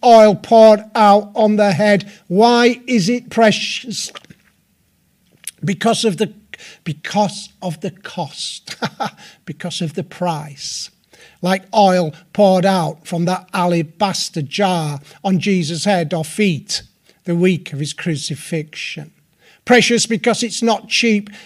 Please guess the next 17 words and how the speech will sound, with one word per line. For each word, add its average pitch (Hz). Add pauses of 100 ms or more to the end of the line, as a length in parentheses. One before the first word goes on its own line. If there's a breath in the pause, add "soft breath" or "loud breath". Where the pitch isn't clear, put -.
(120)
be-, 190 (180)
comes 214 (240 loud breath)
at 202
a 214
great 202
price. 190
This -
oil 220
is 185
a 180
supernatural 208
commodity 214
that 196
can 196
only 214
be 185
re-, 175